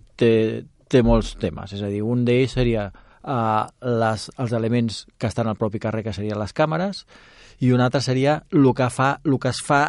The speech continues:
a darrere d'aquestes càmeres. És a dir, les càmeres estan captant unes imatges i aquestes imatges, eh, es reben en un centre de control i a partir d'aquí és quan, com tu ja has dit abans, a través de tècniques,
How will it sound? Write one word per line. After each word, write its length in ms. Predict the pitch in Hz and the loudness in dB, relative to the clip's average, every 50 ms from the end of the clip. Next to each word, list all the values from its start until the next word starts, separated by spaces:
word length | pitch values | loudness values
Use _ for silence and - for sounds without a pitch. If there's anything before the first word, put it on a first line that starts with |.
| 165 | 0
a 60 | 147 | -2
darrere 340 | 139 127 127 123 131 131 147 | -2 -2 -2 0 0 0 2
d'aquestes 560 | 147 135 117 - - 127 - - 110 101 - | 0 0 0 -2 -4 -4 -4 -6 -10 -12 -10
càmeres. 400 | - - 92 82 87 87 90 87 | -6 -6 -6 -6 -6 -8 -10 -8
És 120 | 101 101 98 | -6 -4 -4
a 60 | 101 | -4
dir, 200 | 98 95 92 90 - _ - - - - - | -4 -4 -6 -10 -14 _ -20 -20 -20 -12 -6
les 180 | 113 113 104 | -6 -4 -4
càmeres 340 | - 127 117 117 120 113 104 | -2 0 0 2 0 -2 -2
estan 180 | - 127 117 110 | -4 -4 -4 -4
captant 320 | 120 110 110 117 117 110 | -4 -6 -4 -6 -6 -4
unes 220 | 120 123 131 127 147 | -4 -4 -4 -4 -2
imatges 580 | 165 175 190 185 - 180 202 233 233 - - - - - - - - | -2 -2 -2 -2 -2 -4 -4 -4 -4 -10 -16 -20 -20 -20 -20 -6 0
i 100 | 131 123 | 0 0
aquestes 340 | 110 - 123 - 135 117 113 | 0 0 -2 -2 -4 -4 -2
imatges, 580 | 120 123 120 120 - - 147 170 160 - - - | -2 -4 -4 -4 -4 -6 -6 -6 -8 -10 -14 -10
eh, 960 | - 139 117 113 113 113 107 104 104 101 101 98 98 98 98 95 95 95 95 98 - - - 120 | -6 -4 -4 -2 -2 -2 -2 -2 -2 -4 -4 -6 -6 -6 -6 -6 -8 -8 -8 -10 -10 -8 -6 -6
es 60 | 117 | 0
reben 400 | - 131 123 120 110 104 98 - - - - _ _ _ _ - | 2 2 4 4 2 0 -2 -6 -12 -18 -20 _ _ _ _ -8
en 140 | 123 113 117 | -6 -4 -4
un 100 | 120 117 | -4 -2
centre 320 | - 127 120 113 117 113 | -2 -2 -2 -2 -2 -2
de 180 | 110 110 110 104 | -2 -2 -4 -4
control 640 | - 123 123 131 123 160 175 180 190 202 233 226 220 _ _ - - _ _ _ _ | -4 -6 -6 -4 -2 0 2 2 2 0 -2 -4 -8 _ _ -20 -20 _ _ _ _
i 260 | - 143 165 190 196 - - - | -2 -2 0 -2 -4 -8 -6 -2
a 120 | - 131 | -2 0
partir 320 | - - 123 123 - 156 156 | 2 0 0 2 2 2 2
d'aquí 300 | 156 143 - 156 156 156 | 2 2 2 0 0 0
és 100 | 143 - | 0 -2
quan, 380 | - - 135 135 143 151 156 165 - - | -2 -2 0 0 0 -2 -8 -14 -18 -14
com 220 | _ - 107 110 107 | _ -6 -6 -4 -4
tu 180 | - 131 127 127 | -4 -2 -2 -2
ja 280 | 127 123 127 120 120 | -2 -2 -2 0 -2
has 100 | 120 104 | -2 -2
dit 140 | 127 127 110 | -2 -2 0
abans, 420 | 117 117 131 135 139 160 156 - - - - - - - _ _ _ _ _ _ | 2 2 2 2 2 0 -4 -10 -14 -20 -20 -20 -20 -20 _ _ _ _ _ _
a 80 | 110 110 | -6 -4
través 280 | - 110 113 117 117 | -2 0 0 0 2
de 120 | 104 117 113 107 | 0 0 -2 0
tècniques, 720 | - 120 113 110 110 107 - 113 101 98 - - - - | 0 0 0 0 -2 -4 -4 -6 -6 -6 -8 -10 -14 -16